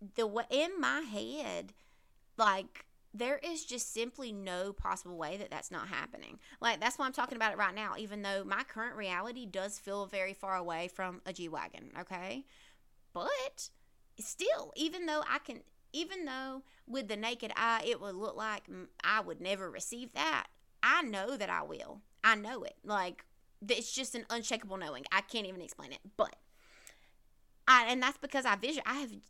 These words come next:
I'm, I have just literally visualized myself in my G-Wagon so many times, y'all. <laughs>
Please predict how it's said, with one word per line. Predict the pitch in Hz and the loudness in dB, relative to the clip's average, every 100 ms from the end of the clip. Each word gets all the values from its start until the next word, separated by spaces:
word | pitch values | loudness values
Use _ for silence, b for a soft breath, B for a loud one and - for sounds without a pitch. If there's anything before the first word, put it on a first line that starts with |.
| - _ | -20 _
I'm, | 214 226 214 - - | -2 -2 -6 -14 0
I | 262 277 | 2 2
have | 277 | -4
just | 214 202 208 | -8 -10 -6
literally | 214 214 202 | -6 -4 -6
visualized | 180 180 190 214 208 226 226 190 170 - - B B - 196 | -6 -6 -6 -8 -4 -2 -2 -4 -6 -12 -18 B B -14 4
myself | 185 233 - 196 226 196 | 4 4 2 2 2 -2
in | 185 | -4
my | 180 170 | -4 -4
G-Wagon | 180 208 196 156 151 | -6 -2 -2 -2 -8
so | - 196 196 | -6 -2 -2
many | 214 190 196 | -2 -6 -8
times, | 196 185 190 185 185 | -10 -8 -8 -6 -4
y'all. | 101 180 | 2 4
<laughs> | 349 | 2